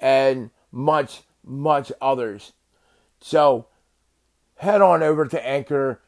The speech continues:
check it out. It's absolutely free. They give you tools to edit your stuff out, to make your podcast stand out and to sound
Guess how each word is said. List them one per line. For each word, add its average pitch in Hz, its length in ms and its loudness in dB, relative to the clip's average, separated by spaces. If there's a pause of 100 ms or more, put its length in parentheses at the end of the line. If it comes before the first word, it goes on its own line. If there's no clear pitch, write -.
(140)
check 185 320 -2
it 156 80 2
out. 143 520 4
It's 131 240 -10 (120)
absolutely 156 800 0
free. 135 480 -4 (340)
They 160 140 -2
give 135 260 -6
you 127 80 -14
tools 151 440 -6
to - 120 -18 (140)
edit 160 260 -2
your 139 160 -8
stuff 127 420 -4
out, 123 440 -2 (260)
to 143 160 -4
make 151 540 -4 (160)
your 160 360 2
podcast 139 680 -4
stand 135 420 -6
out 127 280 -2
and 135 120 -16
to 135 160 -8
sound 120 540 -8